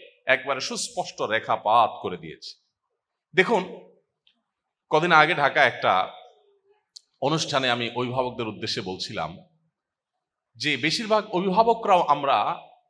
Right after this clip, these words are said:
আমরা চরম ধর্ম বিমুখ, বা আমাদের ব্যক্তিগত জীবনেও আমরা ধর্মটাকে একেবারেই কিছু ইবাদত সর্বস্ব বিষয় বানিয়ে আলাদা করে রেখেছি। এজন্য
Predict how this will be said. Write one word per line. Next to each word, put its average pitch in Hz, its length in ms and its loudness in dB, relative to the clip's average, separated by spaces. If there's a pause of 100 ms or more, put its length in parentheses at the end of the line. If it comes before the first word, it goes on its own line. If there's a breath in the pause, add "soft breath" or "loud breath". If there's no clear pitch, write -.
(280)
আমরা 180 220 4
চরম 196 720 -2 (360)
ধর্ম 160 440 0
বিমুখ, 123 500 -6 (720)
বা 127 500 4 (360)
আমাদের 190 280 4
ব্যক্তিগত 175 500 -2
জীবনেও 196 340 -2
আমরা 165 240 0
ধর্মটাকে 147 800 -2
একেবারেই 247 480 -2
কিছু 208 260 -8
ইবাদত 196 480 4
সর্বস্ব 202 580 -2
বিষয় 180 320 0
বানিয়ে 175 260 0
আলাদা 156 260 4
করে 135 200 0
রেখেছি। 107 320 -4
এজন্য 196 360 -4